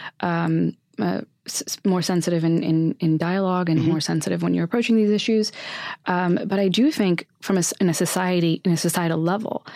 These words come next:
Speaker 1: that there's, there's a great harm there. And it, an extension of just words that we're not supposed to use for whatever reason is the idea that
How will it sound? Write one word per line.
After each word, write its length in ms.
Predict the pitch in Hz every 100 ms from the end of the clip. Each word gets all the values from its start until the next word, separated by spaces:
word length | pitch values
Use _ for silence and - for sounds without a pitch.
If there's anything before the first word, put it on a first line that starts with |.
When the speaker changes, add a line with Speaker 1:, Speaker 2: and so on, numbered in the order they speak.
| - - -
Speaker 1:
that 100 | 160
there's, 420 | 175 165 160 151
there's 300 | 165 160 156
a 80 | - -
great 280 | 165 165 165
harm 420 | - 165 180 180
there. 360 | - - - - - - - 185
And 240 | 175 170
it, 140 | 175 -
an 100 | 190
extension 520 | 180 - 294 294 226
of 80 | 170
just 180 | 175 - 185 -
words 480 | 170 196 226 220 190
that 100 | 175
we're 80 | 170
not 200 | 165 156
supposed 240 | 165 151
to 60 | 170
use 180 | 156
for 100 | 170
whatever 320 | 160 156 156 151
reason 300 | 147 151 147
is 260 | 165 156 160
the 100 | 160
idea 340 | 147 156 147
that 220 | 147 -